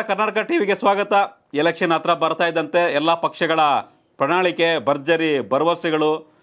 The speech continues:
ಜೋರಾಗ್ತಾ ಇದ್ದಾವೆ. ಈಗಾಗಲೇ ಕಾಂಗ್ರೆಸ್, ಆ, ಮೂರು ಪ್ರಮುಖವಾದ ಗ್ಯಾರಂಟಿ ಕಾರ್ಡ್ ಅಂತ ಅನೌನ್ಸ್ ಮಾಡಿದ್ದಾರೆ. ಎರಡ್ ಸಾವಿರ ರೂಪಾಯಿ ಮನೆ ಒಡತಿಗೆ, ಜೊತೆಗೆ ಇನ್ನೂರು ಯೂನಿಟ್ ಉಚಿತ ವಿದ್ಯುತ್, ಆಮೇಲೆ ಹತ್ತು ಕೆಜಿ ಅಕ್ಕಿ. ಈಗ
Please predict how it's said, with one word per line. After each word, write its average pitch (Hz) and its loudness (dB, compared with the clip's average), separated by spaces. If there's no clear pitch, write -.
ಜೋರಾಗ್ತಾ 151 2
ಇದ್ದಾವೆ. 131 0
ಈಗಾಗಲೇ 185 2
ಕಾಂಗ್ರೆಸ್, 190 -2
ಆ, 151 4
ಮೂರು 180 0
ಪ್ರಮುಖವಾದ 165 0
ಗ್ಯಾರಂಟಿ 185 0
ಕಾರ್ಡ್ 170 0
ಅಂತ 156 -2
ಅನೌನ್ಸ್ 170 0
ಮಾಡಿದ್ದಾರೆ. 143 -2
ಎರಡ್ 139 0
ಸಾವಿರ 151 2
ರೂಪಾಯಿ 156 -2
ಮನೆ 127 -2
ಒಡತಿಗೆ, 123 -2
ಜೊತೆಗೆ 127 0
ಇನ್ನೂರು 131 2
ಯೂನಿಟ್ 143 -2
ಉಚಿತ 123 0
ವಿದ್ಯುತ್, 135 0
ಆಮೇಲೆ 147 0
ಹತ್ತು 160 0
ಕೆಜಿ 139 0
ಅಕ್ಕಿ. - -4
ಈಗ 151 4